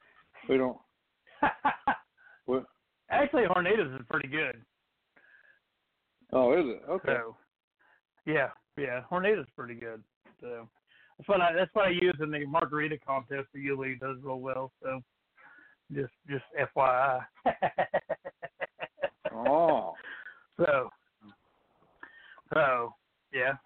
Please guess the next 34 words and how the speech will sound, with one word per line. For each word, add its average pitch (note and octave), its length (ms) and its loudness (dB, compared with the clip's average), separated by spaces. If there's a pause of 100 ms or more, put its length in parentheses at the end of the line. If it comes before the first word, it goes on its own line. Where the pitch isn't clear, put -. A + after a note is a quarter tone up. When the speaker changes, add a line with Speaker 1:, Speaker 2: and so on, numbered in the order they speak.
Speaker 2:
you D4 180 4
know, G#3 160 4
it's, A#3+ 140 2 (180)
I F3 180 4
don't C3 100 4
know, A#2 200 -6
it's G3+ 120 0 (160)
fifty D#3 280 -2
or C3+ 140 -6
sixty C#3 240 -10
dollar C3 280 -4
bottle B2 420 0 (500)
of, B2+ 240 -2
uh, A#2+ 180 -4 (760)
tequila. C3+ 480 0 (160)
It's D#3+ 160 -6
not, D#3 240 4 (180)
you D3+ 60 -4
know, B2 240 -8 (400)
it's G3+ 140 4
not, G#3+ 320 4
it's F#3 160 -2
not G#3 300 4
the, E3 220 2
uh, C#3 320 0
the D3+ 80 -4
G F3+ 380 -4
four F3 200 4
level C3 400 0 (480)
tequila, C3 380 -8
but B2+ 200 -8 (680)
it's G3 160 -6
pretty C#3+ 240 2
good. B2 200 -8